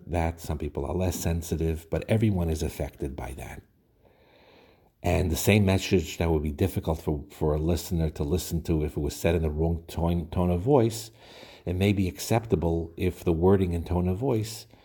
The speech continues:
showed a certain compassion, a certain respect. And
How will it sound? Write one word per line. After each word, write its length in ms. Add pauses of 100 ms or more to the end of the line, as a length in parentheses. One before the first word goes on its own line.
(160)
showed 640
a 60
certain 560 (280)
compassion, 960 (320)
a 60
certain 640 (840)
respect. 760 (2000)
And 600